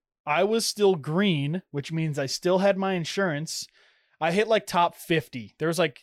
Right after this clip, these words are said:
forty-five numbers left, and I was still green. There was maybe, like, five or other so numbers that were green.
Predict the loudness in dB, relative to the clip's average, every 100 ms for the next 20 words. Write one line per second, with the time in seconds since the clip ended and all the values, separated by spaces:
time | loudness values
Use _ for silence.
0 | -14 -6 2 2 2 2 2 2 -2 -2
1 | -2 2 0 0 -8 -8 0 2 2 2
2 | -2 -2 -2 -2 -2 0 0 -2 -4 -4
3 | 0 -2 -2 -2 0 0 0 -2 -4 -4
4 | -6 -6 -4 -4 -6 -8 -8 -12 -16 -18
5 | -18